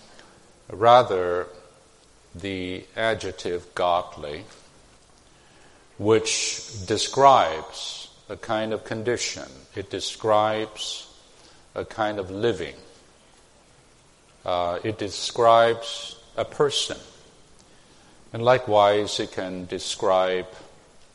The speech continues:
a family and even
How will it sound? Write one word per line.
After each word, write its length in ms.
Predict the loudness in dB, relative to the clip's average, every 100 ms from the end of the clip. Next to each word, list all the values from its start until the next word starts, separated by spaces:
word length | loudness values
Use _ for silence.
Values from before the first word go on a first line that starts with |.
| _ _ _
a 40 | -10
family 600 | 2 4 4 0 -8 -12 -20 -20 -20 -20 -20 -20 -20 -20 _ -20 _ _ _
and 220 | -10 -8 -6
even 560 | -6 -4 -8 -8 -12